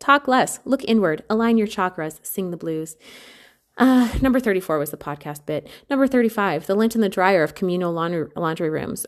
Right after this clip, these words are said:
Um, also the faded, stretched out thong someone left in the washer and the dusty,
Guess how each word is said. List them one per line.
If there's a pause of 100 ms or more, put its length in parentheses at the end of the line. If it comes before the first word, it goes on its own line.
Um,
also
the
faded,
stretched
out
thong
someone
left
in
the
washer
and
the (100)
dusty,